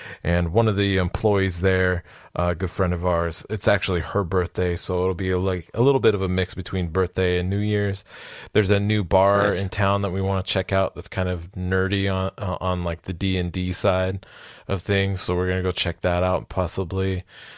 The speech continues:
Speaker 1: uh, earlier in the evening, and then, um, yeah, and I think, like, it's gonna hit New Year's. We'll be home probably, like,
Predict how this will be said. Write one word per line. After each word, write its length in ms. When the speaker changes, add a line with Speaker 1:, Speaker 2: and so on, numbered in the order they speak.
Speaker 1:
uh, 280
earlier 360
in 100
the 100
evening, 720
and 240
then, 320
um, 600
yeah, 240
and 100
I 80
think, 440
like, 300
it's 120
gonna 180
hit 160
New 160
Year's. 360
We'll 140
be 160
home 240
probably, 300
like, 180